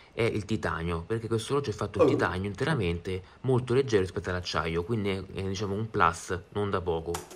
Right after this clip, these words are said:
Speaker 2: Vabbè, qua abbiamo decantato le lodi di un orologio, insomma, che ha tutte caratteristiche che possono avere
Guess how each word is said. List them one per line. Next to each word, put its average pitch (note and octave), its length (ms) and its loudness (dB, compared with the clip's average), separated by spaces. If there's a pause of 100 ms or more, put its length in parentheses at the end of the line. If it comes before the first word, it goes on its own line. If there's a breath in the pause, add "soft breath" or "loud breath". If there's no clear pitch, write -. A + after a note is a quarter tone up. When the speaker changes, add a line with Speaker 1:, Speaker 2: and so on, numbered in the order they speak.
(280)
Speaker 2:
Vabbè, - 300 4
qua G3 120 6
abbiamo C3+ 240 8
decantato C3 580 6
le C3 100 10
lodi C3+ 320 10
di A2+ 80 0
un B2+ 80 4
orologio, C3 380 10
insomma, A2+ 340 2
che A2 300 0 (280 loud breath)
ha B2+ 240 2
tutte C3+ 220 -4
caratteristiche C3 600 4
che G2 60 -4
possono A2+ 260 -2
avere A2+ 380 2